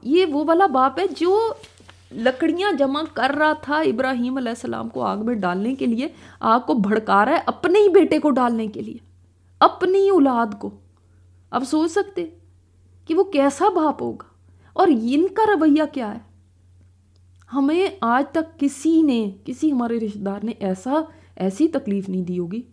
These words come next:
कि आग में डालने के लिए वो तैयारी कर रहा हो, लेकिन फिर भी हम कितने सख्त रवैये रखते हैं, बाज़ों के साथ cut off कर देते हैं, सारी सारी ज़िंदगी बात नहीं करते,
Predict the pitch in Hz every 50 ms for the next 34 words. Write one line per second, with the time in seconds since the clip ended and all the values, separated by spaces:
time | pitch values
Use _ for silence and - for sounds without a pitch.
0 | _ - _ _ _ - 202 196 190 185 - 190 190 180 185 190 190 190 196 190
1 | 185 175 175 180 180 185 185 196 185 185 185 185 175 175 175 - - - _ _
2 | _ _ - 170 170 175 180 180 175 175 202 196 185 170 165 180 202 190 196 180
3 | 180 175 170 180 190 - _ _ _ _ _ _ _ _ _ _ _ _ _ _
4 | _ _ _ _ _ _ - 262 269 240 - 240 240 220 214 240 302 330 320 285
5 | 262 254 254 269 285 277 - _ - 269 277 269 - 240 226 226 254 285 311 339
6 | 330 320 - - _ _ _ _ _ _ _ _ - - - - - 381 370 -
7 | - 294 269 226 208 208 220 226 226 214 208 208 - - - 208 202 202 202 -
8 | _ _ _ _ - 208 226 233 226 226 247 240 226 247 240 240 220 220 - -
9 | 262 247 269 254 240 196 - 240 226 214 214 214 214 233 233 226 220 254 240 262
10 | 254 269 285 285 247 240 233 240 262 269 302 330 254 247 240 220 220 - 233 214
11 | 208 190 190 - - -